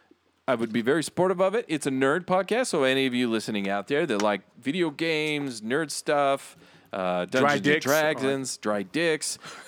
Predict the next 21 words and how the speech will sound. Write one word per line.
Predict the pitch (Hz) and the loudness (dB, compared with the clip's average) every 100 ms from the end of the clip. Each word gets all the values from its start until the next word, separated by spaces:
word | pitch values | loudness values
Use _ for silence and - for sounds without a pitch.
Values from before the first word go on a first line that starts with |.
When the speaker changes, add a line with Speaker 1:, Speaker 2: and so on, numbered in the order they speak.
| - - | -20 -12
Speaker 1:
stuff | - - - | -4 -2 0
like | 107 - | -2 0
that, | 170 196 185 - | 0 0 -2 -4
it's | 330 381 | -4 -2
pretty | - 403 381 | 0 0 0
funny. | - 302 320 123 92 - _ - - | 0 0 2 0 -4 -12 _ -20 -8
They | 196 | -6
did | 240 254 311 | -2 -2 -2
a | |
good | 220 247 208 | -2 -4 -2
job. | 165 226 214 95 | 0 2 2 2
I, | 107 135 156 - | 0 -2 -4 -2
I, | 165 180 | -2 -2
I | 175 175 175 143 - | -2 -2 -4 -8 -6
enjoyed | 180 151 240 131 | -4 0 0 0
it. | - _ _ _ _ - | -6 _ _ _ _ -4
So | 190 | 0
there | 190 | 2
was | 175 - | 0 2
that | 147 | 2
one. | 107 90 | 0 -6